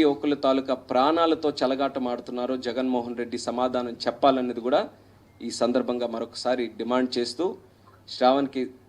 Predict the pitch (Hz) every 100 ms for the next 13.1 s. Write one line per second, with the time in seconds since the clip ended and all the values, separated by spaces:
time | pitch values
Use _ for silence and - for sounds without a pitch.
0 | - 113 117 147 147 131 131 127 120 123
1 | 117 113 113 131 135 135 127 120 120 120
2 | 117 123 123 120 127 123 185 220 _ _
3 | - _ - 117 147 143 - 139 135 120
4 | - - _ _ - 123 - 127 123 151
5 | 139 127 123 127 143 143 135 139 135 127
6 | 139 131 127 123 - 143 120 131 - _
7 | _ _ - 123 135 127 - - 117 135
8 | 139 151 143 170 175 165 143 156 151 147
9 | 139 151 135 127 135 135 131 127 120 131
10 | 127 131 127 127 123 123 123 110 104 120
11 | 113 143 135 127 120 117 120 139 - -
12 | - _ _ _ - 139 160 131 143 -